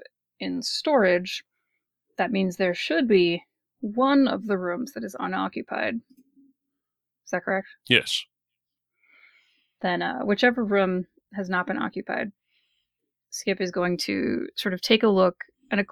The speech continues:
Speaker 1: according to the document you gave us, it kind of looks like there's a number of bunks in there.
Speaker 2: Yes.
Speaker 1: Are they, like, bunk beds?
Speaker 2: I am figuring that, yeah, they pretty much are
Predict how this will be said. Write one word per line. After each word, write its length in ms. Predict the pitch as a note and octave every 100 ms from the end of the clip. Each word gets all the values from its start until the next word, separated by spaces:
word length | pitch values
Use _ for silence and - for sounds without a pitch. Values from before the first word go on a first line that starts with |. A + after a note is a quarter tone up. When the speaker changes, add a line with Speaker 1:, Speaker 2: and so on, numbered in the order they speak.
| -
Speaker 1:
according 400 | - F4+ F#4+ F#4
to 80 | C4+
the 200 | A3 F3
document 460 | - F#3+ F#3+ F3 F3
you 60 | -
gave 200 | F3+ F#3
us, 100 | -
it 100 | -
kind 140 | G3+ F#3
of 80 |
looks 240 | G3+ F#3+ -
like 140 | G3
there's 200 | - G#3
a 60 | G3
number 380 | G3 F#3+ - -
of 80 | - _
bunks 680 | - - - - - - -
in 160 | - G3+
there. 340 | A3+ - A3+ - _ _
Speaker 2:
Yes. 480 | - - - - - - _ _ _ - -
Speaker 1:
Are 80 | G3+
they, 120 | G3+
like, 160 | F#3 F3+
bunk 280 | E3+ D#3+ - -
beds? 480 | E3 D#3 F#3+ A3 - - _ -
Speaker 2:
I 160 | B2+ C#3
am 360 | D3+ C#3+ C#3+ C3
figuring 460 | - A#2+ B2 A#2+
that, 240 | A2+ G#2+ A2
yeah, 240 | G#2 G2
they 180 | A2 G#2
pretty 280 | - A#2 A2
much 220 | G#2 G#2+
are 220 | G2 G2